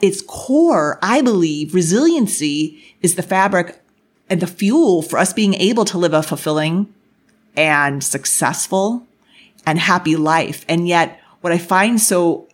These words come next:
amazing still to this day is that it's never taught and still isn't taught in our schools. I mean, you and I, we didn't learn, at least, I mean, I didn't, for many of us older people and those who I've worked with over the last two decades,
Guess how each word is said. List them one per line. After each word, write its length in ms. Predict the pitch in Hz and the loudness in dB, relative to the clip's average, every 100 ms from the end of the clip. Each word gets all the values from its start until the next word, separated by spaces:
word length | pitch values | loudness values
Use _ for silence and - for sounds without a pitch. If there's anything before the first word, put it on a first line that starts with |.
| _ | _
amazing 480 | 170 165 170 170 151 | 0 2 2 0 -2
still 240 | - 156 | -4 -2
to 80 | 151 | -4
this 160 | 147 | -6
day 240 | - 156 151 | -4 -2 -2
is 80 | 147 | 0
that 300 | 143 127 - | 0 -2 -6
it's 160 | 156 | -8
never 240 | 170 151 147 | -2 -2 -2
taught 420 | - 139 135 - _ _ _ - | -4 -4 -4 -8 _ _ _ -12
and 160 | 147 | -2
still 260 | - 214 226 | 0 0 0
isn't 240 | 196 151 | 0 -2
taught 420 | 135 120 117 123 _ | -6 -4 -4 -4 _
in 80 | 151 | -6
our 80 | 143 | -4
schools. 640 | - 202 269 - - - _ - - - | -4 -4 -6 -6 -10 -14 _ -20 -14 0
I 20 | |
mean, 180 | 196 196 | 4 6
you 260 | 196 269 | 4 2
and 100 | 247 | 2
I, 560 | 185 170 220 90 - - _ 170 | 2 2 2 0 -8 -14 _ -4
we 500 | 208 269 285 285 _ 165 | 0 0 -2 -6 _ -2
didn't 380 | 226 226 220 - _ 170 | 2 2 0 -8 _ 0
learn, 540 | 190 226 277 175 143 | 2 2 2 0 -2
at 100 | - | -2
least, 220 | 226 - - | -2 -2 -4
I 180 | - 202 | 0 2
mean, 180 | 170 - | 0 0
I 180 | 151 269 | 0 0
didn't, 400 | 185 147 139 - _ 175 - | 0 -2 -8 -14 _ -18 -10
for 120 | - | -4
many 260 | 175 233 294 | 0 2 0
of 60 | |
us 100 | 165 | 0
older 180 | - 151 | -2 -2
people 300 | 160 165 160 | -2 0 2
and 260 | 156 156 156 | 2 -2 -2
those 300 | 160 165 196 | 2 2 2
who 100 | - | 0
I've 280 | 147 147 139 | -2 -2 -10
worked 320 | 143 165 285 277 | -4 0 0 0
with 120 | 202 | 0
over 140 | 156 | 0
the 80 | 143 | 0
last 260 | 143 139 - | -2 -2 -2
two 120 | 156 | -4
decades, 320 | 143 156 156 | -2 -2 -4